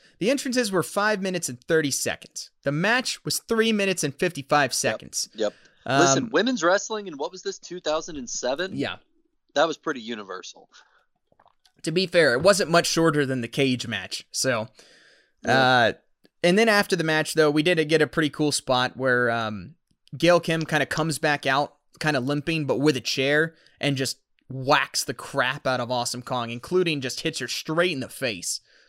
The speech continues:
Speaker 1: So that
Speaker 2: Oh.
Speaker 1: was kinda cool. But Awesome Kong kinda no-sells it. I mean, she goes down, but then she's able to get back up and keep fighting 'cause she's just that big of a beast.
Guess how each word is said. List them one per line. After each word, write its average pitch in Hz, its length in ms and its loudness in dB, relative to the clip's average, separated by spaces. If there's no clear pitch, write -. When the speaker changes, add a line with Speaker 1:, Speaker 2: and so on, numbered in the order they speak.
Speaker 1:
So 185 80 6
that 233 120 8
Speaker 2:
Oh. 196 40 8
Speaker 1:
was 147 120 2
kinda 123 300 -4
cool. 101 340 -8
But 160 140 6
Awesome 202 380 2
Kong 185 500 -2
kinda 180 360 0
no-sells 202 720 -2
it. 254 200 -4
I - 40 -8
mean, 156 120 0
she - 120 -2
goes 170 280 0
down, 160 260 2
but 135 80 -6
then 156 140 -2
she's 147 240 -4
able 156 180 2
to 147 60 -4
get 139 180 -6
back 139 180 -2
up 131 120 -2
and 120 120 -10
keep 147 240 -10
fighting 139 380 0
'cause 127 180 -10
she's 127 220 -8
just 120 200 -12
that 117 280 -6
big 120 180 -6
of 113 80 -8
a 110 40 -12
beast. 107 500 -8